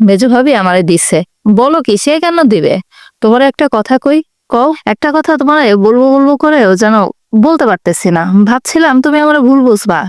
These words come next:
কিন্তু তোমার কাছে তো আমি কিছু গোপন করতে পারি না, তুমি আমারে ভুল বুঝো না বউ। মেজু ভাই এবার ঢাকায় যাওয়ার পর কয় রাত আমি মেজু ভাবির ঘরে গিয়েছিলাম।"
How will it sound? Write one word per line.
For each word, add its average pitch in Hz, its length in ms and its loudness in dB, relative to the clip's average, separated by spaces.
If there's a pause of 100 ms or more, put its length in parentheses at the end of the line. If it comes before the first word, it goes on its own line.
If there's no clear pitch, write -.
কিন্তু 311 240 -2
তোমার 269 280 -2
কাছে - 280 -2
তো 370 80 -4
আমি 302 160 0
কিছু 320 260 -2
গোপন 247 320 0
করতে 269 280 -2
পারি 180 280 -2
না, 165 120 -4 (180)
তুমি 247 200 2
আমারে 330 220 2
ভুল 254 220 2
বুঝো 208 340 2
না 175 120 -2
বউ। 180 180 0 (360)
মেজু 226 320 2
ভাই 311 240 2
এবার 247 200 0
ঢাকায় 247 340 -2
যাওয়ার 285 220 0
পর 240 260 -2
কয় 247 240 -2
রাত 277 240 0
আমি 220 180 2
মেজু 214 260 2
ভাবির 262 280 2
ঘরে 196 260 0
গিয়েছিলাম।" 170 540 -2